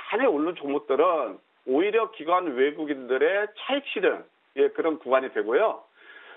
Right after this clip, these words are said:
외국인과 기관이 이렇게 물량을 많이 내는데도 불구하고 주가가 견조한 상-, 그 흐름을 보이고 있다. 이런 것도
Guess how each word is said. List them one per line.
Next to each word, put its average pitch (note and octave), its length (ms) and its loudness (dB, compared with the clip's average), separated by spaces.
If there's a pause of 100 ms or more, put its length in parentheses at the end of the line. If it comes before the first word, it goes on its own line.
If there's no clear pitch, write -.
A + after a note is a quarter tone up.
(140)
외국인과 B3+ 640 0
기관이 G3 380 0
이렇게 F3 340 -4
물량을 E3 480 0
많이 D3 480 0
내는데도 E3+ 560 0
불구하고 A#2+ 680 -2 (360)
주가가 E3+ 520 -2
견조한 E3 600 0
상-, G3 300 -2
그 C#3 160 4
흐름을 A3 360 -4
보이고 A#2+ 260 0
있다. F#2+ 360 -4 (400)
이런 D3 180 2
것도 D3+ 140 -2